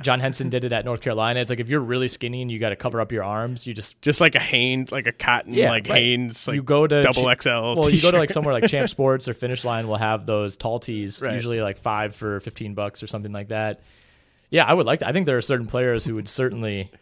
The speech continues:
Speaker 1: certainly be wearing those. You, you wanna rewind it to, like, two thousand eight, the whole league would have been wearing 'em. Um, but I, like, you have, now you have to get a special exemption. Fultz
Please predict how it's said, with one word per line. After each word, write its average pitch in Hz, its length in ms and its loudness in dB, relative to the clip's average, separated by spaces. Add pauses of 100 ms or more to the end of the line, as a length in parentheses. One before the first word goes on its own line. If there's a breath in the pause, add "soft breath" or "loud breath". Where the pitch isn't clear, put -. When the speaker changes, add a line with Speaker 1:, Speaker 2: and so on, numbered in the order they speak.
(140)
Speaker 1:
certainly 151 400 2
be 107 100 -4
wearing 101 280 -2
those. 107 180 -6
You, 151 60 -4
you 160 200 0
wanna 185 140 6
rewind 135 320 2
it 113 80 -4
to, 127 100 -8
like, 101 200 -6
two 117 100 -8
thousand 101 300 -2
eight, 135 340 -6
the 117 80 -2
whole 151 140 4
league 180 200 2
would 110 80 -2
have 92 60 -8
been 90 140 -8
wearing 92 240 -8
'em. 92 160 -10 (560 soft breath)
Um, 107 360 2
but 135 160 0
I, 151 100 6
like, 131 260 -2
you 147 80 4
have, 180 140 4
now 139 180 4
you 190 60 2
have 160 100 0
to 135 60 -6
get 127 100 -2
a 113 40 -4
special 127 380 -2
exemption. 107 540 -6
Fultz - 440 -2